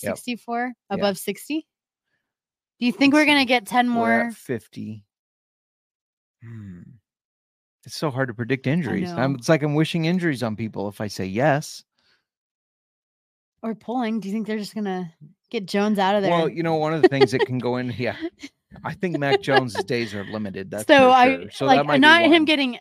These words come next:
Speaker 2: injured, just getting him
Speaker 1: And
Speaker 2: out of
Speaker 1: then,
Speaker 2: there.
Speaker 1: yeah, and then you get to week eighteen, like, your, your Chiefs and Ravens, they may be already at their playoff seed,
Speaker 2: <clears throat>
Speaker 1: and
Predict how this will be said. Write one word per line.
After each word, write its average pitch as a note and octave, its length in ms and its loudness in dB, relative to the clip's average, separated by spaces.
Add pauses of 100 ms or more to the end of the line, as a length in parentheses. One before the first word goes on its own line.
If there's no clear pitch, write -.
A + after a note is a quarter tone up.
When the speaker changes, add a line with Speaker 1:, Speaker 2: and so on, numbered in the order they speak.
(100)
Speaker 2:
injured, C4 480 0
just G#3+ 320 -8
getting C4+ 300 -2
him G#3 140 -2
Speaker 1:
And F#3+ 120 2
Speaker 2:
out C4 80 4
of A#3+ 80 0
Speaker 1:
then, G3+ 120 -4
Speaker 2:
there. B3 180 2
Speaker 1:
yeah, D#3 200 -2
and C3+ 100 -4
then E3+ 100 -4
you E3 80 -4
get D#3+ 160 -6
to D3 80 -10
week C#3+ 240 -10
eighteen, C3 640 -8
like, A#2+ 260 -10
your, A2 360 -10
your A2+ 200 -10 (100)
Chiefs D3 520 -10
and A2+ 200 -6
Ravens, B2+ 440 -4
they A#2 120 -6
may B2 200 -6
be A2+ 520 -6 (120)
already A#2+ 400 -4
at A#2 160 -4
their A2+ 120 -6
playoff A#2+ 360 -6
seed, C3 560 -8
Speaker 2:
<clears throat> - 60 -20
Speaker 1:
and A2 360 -14